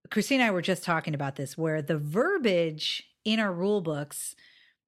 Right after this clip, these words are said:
a lot of the verbiage is very similar, even to the ones where you would say, like, they're not as, as strict. So, like, S P F, they're maybe not as quote unquote strict, but the verbiage is very similar to what you would find in both of our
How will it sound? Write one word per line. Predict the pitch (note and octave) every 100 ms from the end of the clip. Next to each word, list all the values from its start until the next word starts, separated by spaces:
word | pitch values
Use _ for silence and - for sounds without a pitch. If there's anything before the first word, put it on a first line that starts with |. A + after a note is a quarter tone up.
| -
a | F#3
lot | G#3+ F4+
of | A4
the | A#3+
verbiage | F3+ G3+ G3 F3+
is | D#3
very | F#3+ G3
similar, | - F#3 F3 C3 -
even | A#3+ C#4+ F4
to | C4
the | G#3
ones | F#3 G3 F3+
where |
you | F3+ F3
would | E3+
say, | - F3
like, | E3+ D#3 C#3+
they're | D3 E3+
not | D#3+ D#3+ E3+ E3 E3 -
as, | D#3 D3 C#3+ - _
as | D#3 C#3+
strict. | - - D#3 B2+ -
So, | D#3
like, | D#3 -
S | G3+ -
P | G3
F, | C#3+ - - - - -
they're | G3 F#3 F3+ - -
maybe | F#3+ F3+ F3
not | E3+ E3+
as | D#3 D3+
quote | - D#3+
unquote | D3 E3 D3+
strict, | - - - C#3+ C#3+ - _ -
but |
the | B3+
verbiage | A#3 D#4 G4 G3
is | D3+
very | D3 D3+ F#3+ C#4+
similar | D4+ - G3 A#3+ D3+ D#3
to | D3+
what | D#3+ E3+
you | G3
would | G3
find | - D#3 D#3 D#3+
in | - D#3+
both | C#3+ D#3+
of | E3 D3
our | E3 F#3 G3